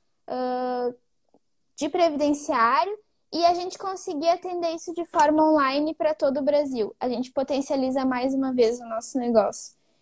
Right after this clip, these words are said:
Então, a gente tomar essas atitudes,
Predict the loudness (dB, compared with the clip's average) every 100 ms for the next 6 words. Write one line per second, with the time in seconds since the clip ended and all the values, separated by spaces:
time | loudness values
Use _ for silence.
0 | _ _ 4 6 8 6 6 4 0 0
1 | 2 4 4 4 2 -2 0 2 2 0
2 | -6 -6 -4 -4 0 -2